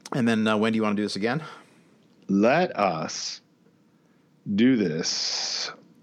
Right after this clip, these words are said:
Speaker 2: Let's see. Two weeks from today would be the fifth of February. I will be holding a workshop that day 'cause of the snow, and on
Speaker 1: <laughs>
Speaker 2: Tuesday. I could do,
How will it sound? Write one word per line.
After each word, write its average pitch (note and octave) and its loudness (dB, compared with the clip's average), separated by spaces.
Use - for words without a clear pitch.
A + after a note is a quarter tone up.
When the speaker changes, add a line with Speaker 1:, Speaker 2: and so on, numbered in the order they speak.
Speaker 2:
Let's - -10
see. - -6
Two - -2
weeks E3+ 2
from F#3 2
today G#2+ 2
would G2 4
be G2 6
the F2 2
fifth - 0
of C#3+ 2
February. F#2+ 2
I G2+ 6
will B2+ 6
be G2+ 6
holding G#2+ 6
a F#2+ 6
workshop E2+ 4
that - 0
day - 0
'cause - 2
of D2 2
the - -2
snow, - 0
and F#3 6
on F3 4
Speaker 1:
<laughs> E3 4
Speaker 2:
Tuesday. - 0
I B2 4
could D#3+ 4
do, A2+ 4